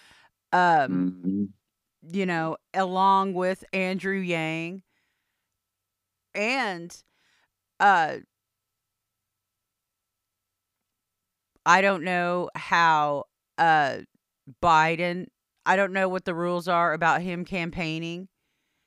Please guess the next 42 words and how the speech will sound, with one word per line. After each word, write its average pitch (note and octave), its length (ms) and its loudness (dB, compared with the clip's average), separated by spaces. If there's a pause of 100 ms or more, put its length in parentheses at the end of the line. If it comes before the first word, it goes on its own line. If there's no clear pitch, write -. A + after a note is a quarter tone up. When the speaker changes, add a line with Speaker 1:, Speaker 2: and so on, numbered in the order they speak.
(720)
Speaker 1:
Uh, E3 360 0 (1080)
in F#3 200 -4
the F3+ 120 -4
races. E3+ 840 -6 (800)
Uh, F3+ 180 4
but B3 220 0
you C#4 120 -4
know C#4+ 120 0
what? C4+ 260 2
Trump C4 320 -2
really A3+ 280 -2
kind G#3+ 380 -4
of, G3 360 -6 (1160)
I C4+ 80 2
don't D#4+ 120 2
know. D4+ 320 0
I A#3+ 100 2
don't C4 120 -2
know B3+ 160 -4
that B3+ 120 -10
that's A#3+ 220 -6
ever A#3+ 180 -6
been A3 140 -8
a A3 80 -10
thing. G#3 280 -10
I'm F#3 120 -6
gonna G#3+ 180 -6
have G3+ 220 -6
to - 80 -6
ask G3 260 -4
Doctor G3 300 -2
Crow G#3 280 -2
as F#3 100 -6
soon G#3+ 140 -8
as G#3+ 100 -8
I C4 120 0
can C4+ 120 -8
get B3+ 120 -2
a B3+ 60 2
hold A#3 220 0
of G3+ 100 -6
him. F#3+ 240 -6